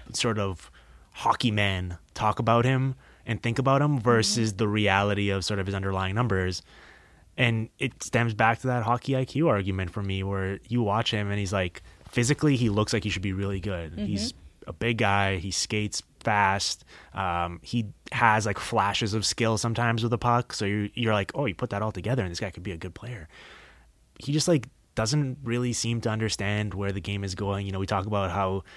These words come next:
Speaker 1: a Sidney Crosby or Elias Pettersson is actually one of
Speaker 2: Mm-hmm.
Speaker 1: my favorite examples of this. He sees the play, like, two plays ahead. He's like, he knows
Speaker 2: Exactly.
Speaker 1: where the guy's going. He throws him open like an N F L quarterback. Cody Cece is, like, th-,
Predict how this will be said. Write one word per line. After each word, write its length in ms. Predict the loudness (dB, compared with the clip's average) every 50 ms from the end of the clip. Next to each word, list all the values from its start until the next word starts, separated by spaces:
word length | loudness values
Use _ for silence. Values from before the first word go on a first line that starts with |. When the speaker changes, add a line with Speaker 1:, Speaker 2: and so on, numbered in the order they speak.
| -20 -14 -8
Speaker 1:
a 60 | -6
Sidney 280 | -4 -2 -2 -2 -2 -4
Crosby 640 | 0 2 2 2 2 2 0 -2 -2 -2 -2 -4 -6 -8 -6 0
or 100 | 4 4
Elias 360 | 6 8 10 10 8 8 4
Pettersson 380 | 2 2 2 2 2 2 0
is 100 | 0 0
actually 240 | 2 2 2 0 -2
one 100 | -2 0
of 40 | 0
Speaker 2:
Mm-hmm. 60 | -2
Speaker 1:
my 40 | 0
favorite 160 | 0 -2 -2 -2
examples 380 | -2 -2 -2 -2 -2 0 -2 -2
of 40 | 0
this. 260 | -2 -4 -6 -8 -12 -16 -20 -20 -20 -20 -20 _ _
He 120 | -6 -4
sees 220 | -2 0 0 0 0
the 60 | -2
play, 280 | -2 -2 -2 0 -2 -2
like, 180 | -4 -6 -6
two 140 | -8 -8 -8
plays 220 | -6 -6 -6 -6
ahead. 240 | -6 -6 -6 -6 -6
He's 120 | -6 -6 -6
like, 120 | -6 -8
he 200 | -6 -8 -8 -8 -10 _ _ -14
knows 80 | -10 -4 -2 0 0 2 0 0
Speaker 2:
Exactly. 60 | 0 0
Speaker 1:
where 100 | 0 0
the 60 | 0
guy's 240 | 0 0 0 0 0
going. 260 | -2 -2 0 -2 -4
He 220 | -4 -4 -4 -6 -6 -4
throws 260 | 0 2 2 4 4
him 120 | 2 2 2
open 260 | 2 0 0 -2 -4
like 160 | -4 -4 -4
an 60 | -4
N 100 | -4 -4
F 80 | -4 -4
L 100 | -4 -4
quarterback. 580 | -2 -2 -2 -2 -2 -2 -2 -2 -4 -4 -8 _ -20 -20 -20 -20 -20 -20 -20 -20 -20 -20 -20 _ _ -20 _ _ 2
Cody 160 | 6 6 8
Cece 280 | 8 8 6 6 6 6
is, 80 | 4 4
like, 160 | 2 2 2
th-, 200 | 0 0 0